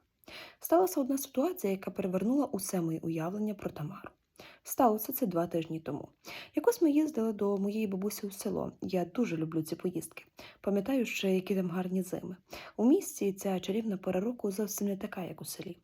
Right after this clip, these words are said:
В будинку бабусі ще й досі є пічне опалення. Ніколи не забуду, як тріскають дрова у пічці. Коли ми вже зібралися їхати додому, бабуся, як годиться, склала нам велику сумку всілякої смакоти.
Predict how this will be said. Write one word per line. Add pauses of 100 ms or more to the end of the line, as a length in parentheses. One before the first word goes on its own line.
(240)
В
будинку
бабусі
ще
й
досі
є
пічне
опалення. (420)
Ніколи
не
забуду,
як
тріскають
дрова
у
пічці. (580)
Коли
ми
вже
зібралися
їхати
додому,
бабуся,
як
годиться,
склала
нам
велику
сумку
всілякої
смакоти.